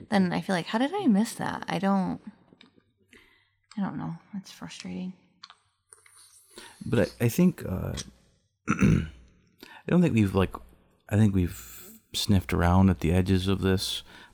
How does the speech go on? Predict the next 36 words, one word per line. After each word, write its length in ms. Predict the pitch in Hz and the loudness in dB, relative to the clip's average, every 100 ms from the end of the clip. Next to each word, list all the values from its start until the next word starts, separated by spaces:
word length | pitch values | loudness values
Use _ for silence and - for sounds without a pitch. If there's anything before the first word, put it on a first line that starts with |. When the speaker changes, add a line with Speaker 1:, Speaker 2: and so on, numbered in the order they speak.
| - | -2
Speaker 2:
but 100 | 92 | 2
I 40 | |
don't 220 | 101 - | 2 0
think 240 | - 90 - | 0 -2 0
we've 180 | 90 | -2
ever, 240 | 87 85 85 | -2 -4 -6
like, 240 | 80 80 - | -6 -8 -4
come 220 | 90 85 | -2 0
to 80 | 85 | -2
the 80 | |
full 320 | - - 85 80 | -4 -2 -2 -2
realization, 720 | 82 82 85 82 - 92 95 - - - | -4 -4 -4 -6 -4 -6 -6 -10 -14 -2
and 80 | 98 | 0
I 40 | |
think 160 | 95 - | 2 0
that'll 180 | 85 80 | -2 -4
help. 420 | - 82 - - - - - - - - - | -6 -8 -8 -14 -18 -20 -20 -20 -20 -16 -2
I 80 | 104 | 2
think 260 | 107 98 - - - - - | 4 2 -2 -16 -20 -20 -2
pretty 180 | 120 | 2
much 260 | 120 113 - | 4 2 0
always 560 | 101 101 104 104 107 - - | 2 4 6 4 2 -6 -2
when 180 | 95 92 | 2 2
you 160 | 90 | 2
come 500 | 85 - 87 85 82 - | -2 -2 0 0 -2 -4
to, 420 | - 90 85 78 | -4 -2 -2 -2
uh, 260 | 76 - - - - - _ | -4 -6 -10 -14 -18 -20 _
feelings 340 | - 98 90 82 | 2 4 4 2
of 140 | 78 | -2
guilt 340 | 90 87 - | 0 0 -2
about 320 | - 95 87 - | -4 -2 -2 0
D 220 | 95 95 | 0 2
S, 500 | 90 95 - - - _ _ _ _ - _ _ - | 0 -4 -10 -14 -16 _ _ _ _ -20 _ _ -12
like, 240 | - 87 - | -8 -8 0
that 220 | 95 90 | 2 2
is, 280 | 90 82 - | 0 -2 -10